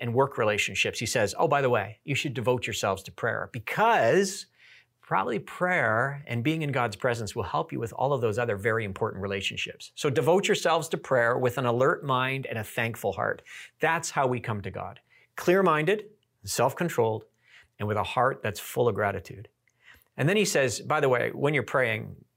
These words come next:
pray for yourself, of course, but pray for us too, that God will give us many opportunities to speak about his mysterious plan concerning Christ, the gospel of Jesus.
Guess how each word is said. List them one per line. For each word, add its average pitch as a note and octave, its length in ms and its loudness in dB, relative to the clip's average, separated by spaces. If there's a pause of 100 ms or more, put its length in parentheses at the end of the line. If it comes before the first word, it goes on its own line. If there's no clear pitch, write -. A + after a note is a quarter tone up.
(400)
pray D#3 140 4
for B2+ 160 -2
yourself, A2 440 0
of - 120 -14
course, A2 420 -2 (100)
but - 260 0
pray C#3+ 220 0
for - 240 -4
us C3 220 0
too, - 400 -2 (360)
that A2+ 200 0
God C#3+ 300 4
will C#3 140 4
give B2+ 180 0
us B2 180 -2
many C#3 340 0
opportunities C#3 760 2
to A#2 80 -8
speak - 320 -4
about A#2 260 2
his G#2+ 220 -4
mysterious C3+ 640 0
plan A#2 480 -2
concerning G#2+ 480 -4
Christ, F#2+ 480 -6 (220)
the C3+ 80 -6
gospel C3+ 420 -2
of F#2 80 -4
Jesus. - 420 -12